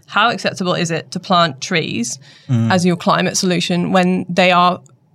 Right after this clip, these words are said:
Speaker 1: quite, quite risky potentially?" You know, they're susceptible to fire. If you get big storms, they blow down. If you get pests or disease through them, then that's, then that's your carbon sequestration lost.
Speaker 2: Mm.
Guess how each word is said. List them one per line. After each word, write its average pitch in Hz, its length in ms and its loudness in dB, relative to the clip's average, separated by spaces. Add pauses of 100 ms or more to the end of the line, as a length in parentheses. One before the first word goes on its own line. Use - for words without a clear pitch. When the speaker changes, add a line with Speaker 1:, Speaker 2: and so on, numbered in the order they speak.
(140)
Speaker 1:
quite, - 300 0 (300)
quite 220 260 0
risky 202 320 0
potentially?" 170 600 -6
You 175 100 -2
know, 170 200 0 (260)
they're 196 120 2
susceptible 196 500 -2
to 185 80 -2
fire. 180 640 2 (480)
If 190 180 0
you 185 60 0
get 180 180 -2
big 185 160 0
storms, 185 380 2
they 175 100 0
blow 175 220 2
down. 175 560 2 (240)
If 180 120 0
you 170 60 -2
get - 240 -2
pests - 480 -4
or 170 80 -2
disease 180 480 -2
through 180 140 -2
them, 175 300 0
then 175 180 0
that's, - 220 -4
then 190 200 2
that's - 220 -2
your 196 80 0
carbon 190 300 0
sequestration 175 840 -4
lost. - 520 -2
Speaker 2:
Mm. 110 260 2